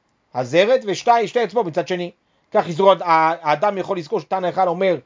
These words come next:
אחד ולא שתיים, והשני אומר שתיים ולא שלוש. עוד הגמרא מציגה רשימה פה של דברים שמזיקים ללי-, ללימוד תורה, עשה דברים קשים ללימוד. כלומר, מי שעושה אותם קשה לו להבין דברי תורה, או לזכור דברי תורה. העובר תחת אף שר הגמל, וכל שכן תחת גמל עצמו.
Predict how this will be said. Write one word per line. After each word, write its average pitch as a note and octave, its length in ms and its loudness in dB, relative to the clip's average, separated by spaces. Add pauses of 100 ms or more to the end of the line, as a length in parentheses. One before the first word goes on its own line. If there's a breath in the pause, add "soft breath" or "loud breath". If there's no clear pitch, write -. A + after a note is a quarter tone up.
(280)
אחד E3+ 240 4
ולא D3 140 -2
שתיים, G3 220 -4
והשני A#3+ 240 -6
אומר A#3+ 140 -2
שתיים G3+ 280 -2
ולא E3 160 -4
שלוש. D#3 320 -2 (1400 soft breath)
עוד A#3 160 6
הגמרא A3+ 220 4
מציגה A3 360 0
רשימה G#3+ 400 -2
פה G#3+ 100 -2
של E3+ 60 -8
דברים G#3+ 200 -4
שמזיקים G3 520 -4
ללי-, G3 240 2
ללימוד F#3+ 320 -4
תורה, G3+ 260 2
עשה G#3 240 0
דברים G3+ 260 -2
קשים G#3+ 300 -4
ללימוד. G3 380 -4 (720)
כלומר, D#3+ 140 -2
מי G3 60 -2
שעושה F#3+ 280 2
אותם A3 180 2
קשה G3 260 0
לו A3+ 100 2
להבין G3 260 2
דברי F#3+ 220 -6
תורה, F3+ 300 -2
או F3+ 80 0
לזכור G#3 320 -6
דברי F#3+ 220 -6
תורה. E3+ 300 -2 (480 soft breath)
העובר E3+ 240 4
תחת G3 240 0
אף - 200 -2
שר G#3+ 180 2
הגמל, F#3 400 2
וכל G3+ 220 -4
שכן F3+ 160 -6
תחת F3+ 200 -4
גמל F3+ 280 -2
עצמו. F3 340 -4